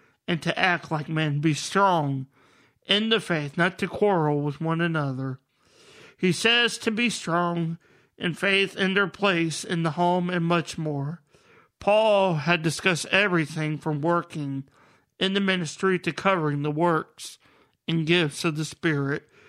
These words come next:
to the necessity of love and charity in the life of a follower of Christ. He culminates his discussion, brings everything to a conclusion by telling them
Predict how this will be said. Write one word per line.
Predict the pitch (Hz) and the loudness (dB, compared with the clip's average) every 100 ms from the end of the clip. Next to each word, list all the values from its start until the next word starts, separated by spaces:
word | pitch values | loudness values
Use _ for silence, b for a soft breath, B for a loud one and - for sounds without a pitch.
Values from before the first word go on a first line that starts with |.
| b b | b b
to | - 196 | 0 0
the | 196 | 2
necessity | 202 202 185 - 220 202 - 165 160 156 | 0 0 0 0 0 0 -4 -2 0 0
of | 143 | -2
love | 151 180 160 147 143 | 0 2 2 0 -2
and | - 151 135 | -4 -6 0
charity | 185 190 170 139 139 147 135 - b b b b | 2 4 2 2 -2 -4 -6 -10 b b b b
in | - 175 | 0 2
the | 180 | 2
life | 185 180 151 - - | 2 2 0 -4 -6
of | 156 | -2
a | 156 | -2
follower | - 175 165 143 135 139 135 | 0 0 2 0 -2 -2 -4
of | 131 | -6
Christ. | - 175 156 131 120 - _ _ _ _ _ _ | -6 -2 -2 -2 -10 -20 _ _ _ _ _ _
He | 180 | -2
culminates | 175 - 233 226 226 208 196 202 | 0 2 2 2 2 2 0 0
his | 202 190 | -2 -2
discussion, | - 175 - 180 151 143 - 139 139 - B B B B B | -4 -8 -2 0 0 -4 -8 -8 -8 -10 B B B B B
brings | 196 214 208 170 | 0 2 2 0
everything | 214 214 220 180 202 202 | 0 2 0 0 -2 -2
to | 190 196 | 0 0
a | 190 | 0
conclusion | 196 196 - 170 151 147 147 | -2 -8 -2 0 0 -2 -4
by | 147 139 | -4 -6
telling | - 190 165 160 151 | 0 0 0 -4 -4
them | 147 156 143 | -6 -6 -8